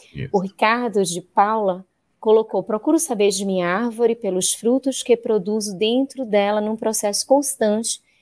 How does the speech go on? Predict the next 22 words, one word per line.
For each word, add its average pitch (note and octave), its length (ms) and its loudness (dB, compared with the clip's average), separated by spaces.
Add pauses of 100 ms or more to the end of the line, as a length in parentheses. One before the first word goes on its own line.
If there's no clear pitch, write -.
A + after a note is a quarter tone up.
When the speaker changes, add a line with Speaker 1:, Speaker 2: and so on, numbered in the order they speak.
(120)
Speaker 2:
pela A3+ 200 6
busca G3+ 380 -2
do G3 100 -2
autoconhecimento." F#3+ 1000 -2 (580)
As F#3 200 0
participações G#3 520 0
estão C4+ 200 -2
ótimas, G#3+ 600 -2
vocês G3 280 0
estão G3+ 400 -4 (300)
bem A3 240 4
intensos G#3 520 -2
e G#3 60 0
isso G#3 180 -2
agrada G3 360 -2
muito. G3+ 420 -4 (720)
A G3+ 140 2
Magda G3+ 680 2
Rampini G#3 1000 -2 (600)
respondeu: G3 840 2
"Quer A3 200 4
dizer G3 680 0